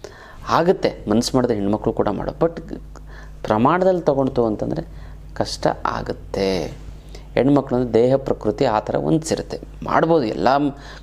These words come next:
ಕ್ಷೇತ್ರದಲ್ಲೂ ನಂಬರ್ ಒನ್ ಇದ್ದಾರೆ ಹೆಣ್ಮಕ್ಳು, ಆದರೆ ಕೆಲವೊಂದಾರು,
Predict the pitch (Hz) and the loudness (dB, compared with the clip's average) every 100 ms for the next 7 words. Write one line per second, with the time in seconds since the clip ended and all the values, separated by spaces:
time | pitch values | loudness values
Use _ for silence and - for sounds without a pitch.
0 | - - 131 127 127 143 123 110 127 117 | -4 -2 0 2 2 4 4 4 4 4
1 | 123 120 107 113 90 104 110 104 - - | 2 4 2 2 -2 -2 0 0 -2 -6
2 | - - - - - - - - - - | -8 -14 -16 -16 -16 -16 -16 -16 -16 -14
3 | - 92 78 - - - - 165 175 156 | -4 -2 -2 -4 0 2 4 2 2 2
4 | 127 120 110 113 | 2 2 0 0